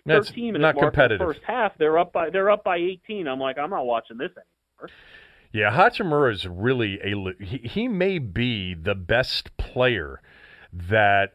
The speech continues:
Speaker 1: um, that he's had, uh, on that team, you know, i-, on his really good teams. I mean, this guy is definitely a first round pick, if not a lottery pick.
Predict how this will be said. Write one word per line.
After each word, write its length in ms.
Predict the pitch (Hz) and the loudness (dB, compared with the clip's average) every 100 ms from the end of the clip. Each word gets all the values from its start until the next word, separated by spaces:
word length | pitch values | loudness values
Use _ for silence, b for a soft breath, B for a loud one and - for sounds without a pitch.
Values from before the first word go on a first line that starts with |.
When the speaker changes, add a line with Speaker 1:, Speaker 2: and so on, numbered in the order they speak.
| - | -4
Speaker 1:
um, 420 | 95 92 90 92 95 | -2 0 -2 -4 -6
that 200 | 98 101 | -4 -4
he's 320 | - 131 117 | -4 -4 -4
had, 500 | - 101 98 85 76 - | -2 2 2 0 -6 -8
uh, 300 | 92 90 87 - | -2 -2 -2 -2
on 200 | 101 104 | -2 -2
that 240 | 98 95 - | -2 -6 -8
team, 480 | 110 98 92 90 - | -6 -4 -4 -6 -6
you 140 | 98 | -6
know, 240 | 92 92 101 | -4 -6 -6
i-, 60 | |
on 240 | 104 101 104 | -4 -2 -2
his 260 | 107 104 | -4 -8
really 300 | 92 104 101 | -4 -4 -4
good 240 | 90 95 82 | -6 -8 -8
teams. 380 | - 95 90 95 | -6 -6 -6 -6
I 20 | |
mean, 80 | 104 | -4
this 160 | 143 | -4
guy 280 | - 143 127 | 0 2 2
is 280 | 113 101 87 | 0 -4 -4
definitely 600 | 120 120 - 127 113 104 | 0 0 0 -4 -2 -2
a 60 | |
first 380 | 95 - 120 - | -2 -4 -6 -6
round 220 | 117 104 | -4 -4
pick, 200 | 113 107 | -2 -2
if 140 | 107 - | -4 -4
not 180 | 101 95 | -2 -2
a 40 | |
lottery 500 | 90 95 104 107 104 | 0 0 0 0 -4
pick. 380 | - 101 95 | -2 -2 -2